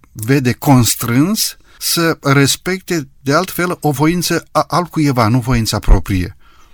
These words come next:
Pentru că, de multe ori, în societatea în care trăim, legea este văzută ca fiind o interdicție, nu fiind o regulă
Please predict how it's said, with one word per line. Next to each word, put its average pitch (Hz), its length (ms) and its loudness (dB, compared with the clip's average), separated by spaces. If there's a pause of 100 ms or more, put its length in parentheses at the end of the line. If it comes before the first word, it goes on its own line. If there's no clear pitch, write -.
Pentru 156 260 0
că, 151 120 -2
de 143 80 0
multe 208 260 -2
ori, 165 180 2
în 175 160 -4
societatea 170 540 -2
în 143 60 0
care 135 180 0
trăim, 165 340 -2
legea 180 520 -2
este 147 460 0
văzută 127 500 -2
ca 156 220 -2
fiind 165 320 -4
o 143 180 0
interdicție, 110 840 -2 (280)
nu 170 140 0
fiind 165 320 0
o 120 220 4
regulă 123 400 0